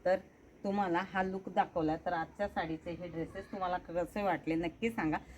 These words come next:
कारण थोडासा वेगळा लूक, म्हणजे हा असा घागरा, हा टॉप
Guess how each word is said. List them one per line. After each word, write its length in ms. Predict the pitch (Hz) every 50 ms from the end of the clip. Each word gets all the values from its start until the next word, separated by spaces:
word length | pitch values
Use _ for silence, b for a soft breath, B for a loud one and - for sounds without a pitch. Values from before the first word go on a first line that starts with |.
| B B -
कारण 140 | 190 190 202
थोडासा 640 | 196 - - 226 233 233 240 240 233 226 226 226 240
वेगळा 340 | 226 214 208 202 196 202 202
लूक, 400 | 202 208 196 - - - - -
म्हणजे 260 | 190 196 196 202 240 233 - - - - - - - -
हा 320 | 202 202 226 233 233 226
असा 400 | 226 - 240 233 233 - 180 180
घागरा, 640 | 170 170 - 190 185 180 190 190 208 220 226 247 247 - -
हा 80 | 185 185
टॉप 440 | 185 - - 196 185 180 190 208